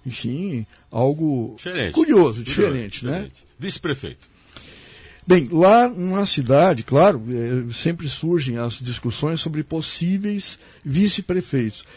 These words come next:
Speaker 1: Sempre tem aqueles vice-prefeitos, assim, com mais cara de vice-prefeito, mais cotados e que até é cobiçado por mais de um candidato. Parece que isso é o que está acontecendo lá com o engenheiro Diego Sanches,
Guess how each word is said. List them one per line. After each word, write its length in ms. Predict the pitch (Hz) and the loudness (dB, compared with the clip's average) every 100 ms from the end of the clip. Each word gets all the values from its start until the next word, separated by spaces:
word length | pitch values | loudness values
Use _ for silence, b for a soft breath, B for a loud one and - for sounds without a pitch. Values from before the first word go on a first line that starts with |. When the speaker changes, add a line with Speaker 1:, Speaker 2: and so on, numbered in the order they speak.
| B | B
Speaker 1:
Sempre 320 | - 226 269 | 0 0 0
tem 260 | 233 233 240 | -6 -8 -6
aqueles 380 | 185 190 175 143 | -4 -2 -2 0
vice-prefeitos, 800 | 151 170 - 127 120 170 175 147 | 0 -4 -2 -2 0 -4 -4 -8
assim, 280 | 131 175 | -8 -8
com 160 | 156 147 | -10 -10
mais 300 | 139 170 190 | -8 -8 -8
cara 340 | - 175 175 | -4 -4 -2
de 120 | 127 120 | -6 -6
vice-prefeito, 760 | 143 - - 113 - 165 151 | -6 -6 -8 -10 -6 -6 -6
mais 240 | 131 160 - | -8 -6 -6
cotados 540 | 135 120 156 165 131 | -8 -6 -2 -2 -2
e 60 | 147 | -8
que 160 | 165 | -4
até 380 | 151 - 190 214 | -4 -4 -4 -4
é 40 | |
cobiçado 540 | 202 185 156 - 165 151 | -4 -6 -6 -4 -6 -4
por 120 | 151 | -4
mais 240 | 131 147 165 | -2 0 0
de 80 | 170 | -4
um 80 | |
candidato. 560 | 156 175 170 131 117 107 B B B B B | -2 -2 -2 -2 -2 -4 B B B B B
Parece 360 | 151 165 190 - | 2 2 2 -2
que 80 | 185 | -4
isso 160 | - | -2
é 20 | |
o 60 | 185 | -2
que 60 | - | -2
está 160 | 170 | -2
acontecendo 540 | 170 165 - 160 160 135 | -2 -4 -4 -4 -2 2
lá 160 | 147 | 2
com 140 | 151 165 | 2 -4
o 60 | |
engenheiro 440 | 165 151 151 165 147 | -4 -2 0 0 -2
Diego 440 | 117 143 180 170 | 2 6 6 4
Sanches, 680 | - 147 175 190 - 101 | -2 2 2 2 -4 -8